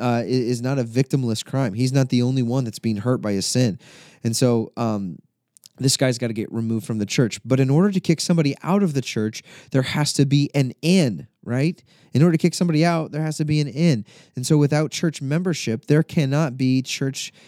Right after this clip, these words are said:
discipline. Um, so to be faithful to Matthew eighteen, to be faithful to the call, uh, of, of First Corinthians five, when there's somebody in unrepentant habitual sin, that, that in order to remove them from the church, that there has to be a,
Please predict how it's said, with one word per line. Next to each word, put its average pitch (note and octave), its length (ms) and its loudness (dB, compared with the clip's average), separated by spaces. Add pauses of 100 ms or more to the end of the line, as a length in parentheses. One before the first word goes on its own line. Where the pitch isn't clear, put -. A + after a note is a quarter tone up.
(260)
discipline. B2+ 760 0 (340)
Um, A#2 260 0
so C#3+ 200 2
to C#3 80 -2
be D3 120 4
faithful D#3 380 2
to D3+ 60 2
Matthew C3+ 360 0
eighteen, C#3 420 -2
to A2+ 80 -6
be A2 100 -4
faithful C#3 460 0
to C3+ 100 -2
the B2+ 80 0
call, C#3 560 0 (320)
uh, B2 40 -2
of, A#2+ 440 0
of A#2 400 -6
First - 320 0
Corinthians C#3 460 -2
five, C#3 440 -4
when A#2 180 -4
there's A2 160 -6
somebody C3 420 -2
in A#2 140 -2
unrepentant B2+ 640 -2
habitual A#2 420 -4
sin, B2+ 500 2 (440)
that, B2+ 260 0
that C3 60 -2
in B2+ 120 -2
order D3 200 -2
to B2+ 180 -8
remove A#2 460 4
them C3+ 140 -2
from A2 120 -8
the G2 80 -6
church, F#2+ 360 -8
that A2 120 -4 (100)
there B2+ 140 2
has D3 220 -4
to D#3 80 0
be C#3+ 140 0
a, A#2+ 40 -4